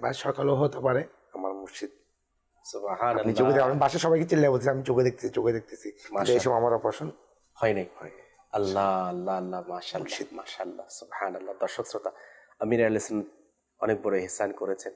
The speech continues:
Speaker 2: আমার, আহ, গোলাম ইয়াসিন নিজামে আত্তারি ভাইয়ের উপর, যে মুর্শিদ ওনার, আহ, স্বপ্নের মধ্যে এসে, আলহামদুলিল্লাহ, হয়তো অনেকের এটা মনের মধ্যে সন্দেহ লাগতে পারে, কনফিউশন লাগতে পারে। দেখেন, এটা হচ্ছে বিশ্বাসের বিষয়, এটা হচ্ছে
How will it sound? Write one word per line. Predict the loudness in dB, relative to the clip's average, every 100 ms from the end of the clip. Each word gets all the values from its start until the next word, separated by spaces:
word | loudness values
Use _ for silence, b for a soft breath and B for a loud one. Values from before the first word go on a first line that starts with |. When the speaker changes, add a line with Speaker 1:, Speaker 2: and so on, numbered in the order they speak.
| -8
Speaker 2:
আমার, | -8 -8 B B B B
আহ, | -2 0
গোলাম | 0 0 0
ইয়াসিন | 0 0 -6 -8 -16 _ _ _
নিজামে | -2 0 0 0
আত্তারি | -2 -2 -2
ভাইয়ের | -2 -4 -6
উপর, | -8 -12 -16 -12
যে | -4 -2
মুর্শিদ | 0 -2 -2 -2
ওনার, | 0 -2 B B B B
আহ, | -2 0 0 -2
স্বপ্নের | -4 -6 -2 -2
মধ্যে | -2 -4
এসে, | -4 -2 -2 -2
আলহামদুলিল্লাহ, | -2 0 0 0 0 0 0
হয়তো | 2 4 2 B B B
অনেকের | 2 4 4
এটা | 4 2 4
মনের | 4 2
মধ্যে | 2 0
সন্দেহ | 0 2 4 4
লাগতে | 4 2 0
পারে, | 0 2
কনফিউশন | 0 0 -4 -4 -4
লাগতে | -6 -4
পারে। | -2 0
দেখেন, | -2 -2
এটা | -4 -6
হচ্ছে | -4 -6 -6 b b -4 0
বিশ্বাসের | 0 -2 -4 -6
বিষয়, | -6 -6 -8 -12 _ _ _ _ _ _ _
এটা | 0
হচ্ছে | 2 2